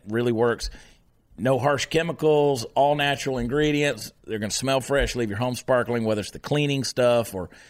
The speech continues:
I mean, all the stuff that you go to the store and buy, you can get it right there at grove dot co.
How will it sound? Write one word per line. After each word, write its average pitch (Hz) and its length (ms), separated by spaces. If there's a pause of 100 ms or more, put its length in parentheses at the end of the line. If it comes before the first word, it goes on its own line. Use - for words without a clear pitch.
(360)
I 143 60
mean, 139 120
all 196 160
the 214 60
stuff 180 260
that 127 140
you 131 60
go 147 160
to 139 40
the 110 80
store 135 280
and 107 120
buy, 123 220
you 110 120
can 104 160
get 110 160
it 82 60
right 127 260
there 113 200
at 92 180
grove 107 640 (500)
dot 110 400 (360)
co. 104 380